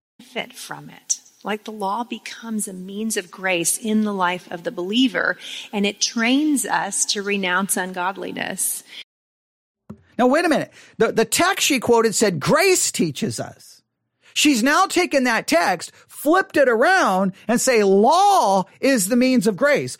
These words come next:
Speaker 2: Law is now doing the teaching." The passage says grace does the teaching.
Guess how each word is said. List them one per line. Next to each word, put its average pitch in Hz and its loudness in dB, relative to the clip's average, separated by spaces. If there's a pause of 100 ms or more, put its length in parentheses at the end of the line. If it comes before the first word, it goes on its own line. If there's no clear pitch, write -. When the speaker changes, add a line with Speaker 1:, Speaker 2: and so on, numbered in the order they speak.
(140)
Speaker 2:
Law 381 4
is 269 0
now 269 4
doing 233 2
the 196 2
teaching." - -6 (1160)
The 269 4
passage 339 0
says 165 0
grace 381 2
does 208 0
the 202 -4
teaching. 190 -2